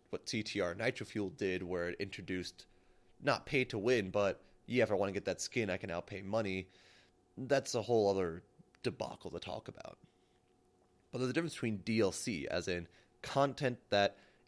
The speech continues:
enhances or modifies your player experience,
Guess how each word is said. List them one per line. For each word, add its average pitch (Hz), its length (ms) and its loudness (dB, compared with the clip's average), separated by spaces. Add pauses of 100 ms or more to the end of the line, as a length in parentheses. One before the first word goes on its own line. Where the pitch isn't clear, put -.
(120)
enhances 110 640 -2
or 104 140 2
modifies 92 720 0
your 85 160 -12
player 90 360 -4
experience, 90 720 0